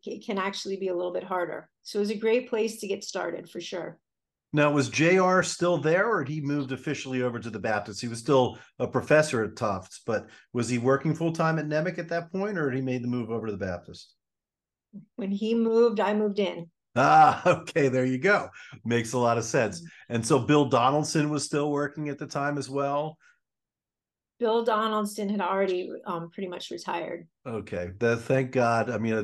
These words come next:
Speaker 2: I, I adore Bill Donaldson, but those three and a half hour A C Ls to make those tunnels perfect, that were brutal. <laughs> But I don't normally, normally say anything negative, but love you, Bill. Uh, but for sure, no, I think that was,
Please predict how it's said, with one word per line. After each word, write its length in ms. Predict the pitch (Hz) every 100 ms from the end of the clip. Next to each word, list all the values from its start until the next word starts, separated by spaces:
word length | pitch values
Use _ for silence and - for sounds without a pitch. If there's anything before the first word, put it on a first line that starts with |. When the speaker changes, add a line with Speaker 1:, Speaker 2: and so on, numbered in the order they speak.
| 104 127
Speaker 2:
I, 40 | 120
I 60 | 117
adore 400 | 107 123 135 131
Bill 260 | 127 123
Donaldson, 560 | 120 117 127 123 135 120
but 200 | 120 104
those 240 | 120 107
three 220 | - 131 127
and 80 |
a 40 | 120
half 260 | 131 123
hour 240 | 135 120 120
A 120 | 117
C 220 | 117 123
Ls 280 | 113 117 110
to 80 | 113
make 220 | 110 110
those 200 | 120 104
tunnels 340 | 113 110 104 -
perfect, 400 | 120 107 117 -
that 140 | 117
were 120 | 117
brutal. 480 | 104 120 117 113 - -
<laughs> 160 | - -
But 600 | 214 165 190 160 - -
I 100 | 180
don't 180 | 185 190
normally, 360 | 185 180 170 165
normally 260 | 170 165
say 260 | 160 147 143
anything 320 | 135 135 123
negative, 380 | 127 123 120 104
but 140 | 120
love 200 | 135 170
you, 100 | 151
Bill. 340 | 123 120 113 - _ _ -
Uh, 240 | 113 110
but 260 | 110 113 113
for 120 | 113
sure, 300 | 98 117 107
no, 280 | 113 113 113
I 100 | 107
think 280 | 143 127 127
that 240 | 123 -
was, 320 | 117 110 -